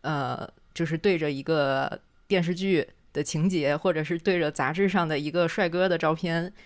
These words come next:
然后这种你体验的是一个替代性的情感满足，而不是真正的爱。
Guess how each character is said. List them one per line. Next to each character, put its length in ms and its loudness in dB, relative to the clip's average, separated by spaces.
然 140 2
后 120 4
这 180 -2
种 280 0
你 180 0
体 220 -6
验 180 2
的 80 0
是 180 -2
一 120 -2
个 120 2
替 240 -2
代 160 2
性 240 -2
的 240 0
情 200 -2
感 120 -2
满 220 -4
足， 200 -8
而 140 0
不 140 -6
是 100 -6
真 160 -2
正 140 -2
的 80 -6
爱。 260 -8